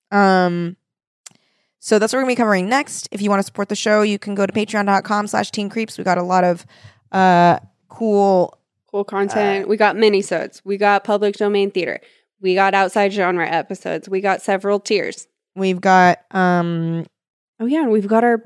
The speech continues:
Speaker 2: producer
Speaker 1: yeah, our, our
Speaker 2: patrons.
Speaker 1: producers. Um, so for our producer, our Patreon producers, you are very special patrons. Um, and you get a special shout out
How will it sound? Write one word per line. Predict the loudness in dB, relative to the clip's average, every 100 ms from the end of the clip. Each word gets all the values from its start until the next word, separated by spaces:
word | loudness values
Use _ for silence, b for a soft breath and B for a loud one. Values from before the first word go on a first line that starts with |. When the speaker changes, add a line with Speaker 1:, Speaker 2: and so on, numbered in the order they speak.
| _ _
Speaker 2:
producer | -6 -6 -4 -4 -2 -2 -2 -4 -8
Speaker 1:
yeah, | -2 0 2
our, |
our | 0
Speaker 2:
patrons. | -4 -6 -4
Speaker 1:
producers. | -2 0 -2 -2 -6 -8 -14 _ _ _ _ _ -2
Um, | 2 4 2 0 -2 -6 _ _ _ _ _
so | -14 0 2 4 4 2 -2 _ _ -18
for | 0 2
our |
producer, | 2 -2 -2 -4 -8 -10 -2
our | -2
Patreon | 2 0 0 -2 -4
producers, | -4 -4 -4 -2 -4 -6 -16 b b -4
you | 0
are | 2 2 0
very | 2 2 0
special | -4 -4 -6
patrons. | -8 -8 -8 -8 -10 b b b -4
Um, | 2 2 2 0 -2
and | -2 -2
you |
get | 0 -2
a |
special | -2 -4 -4
shout | -2 0 4
out | 4 2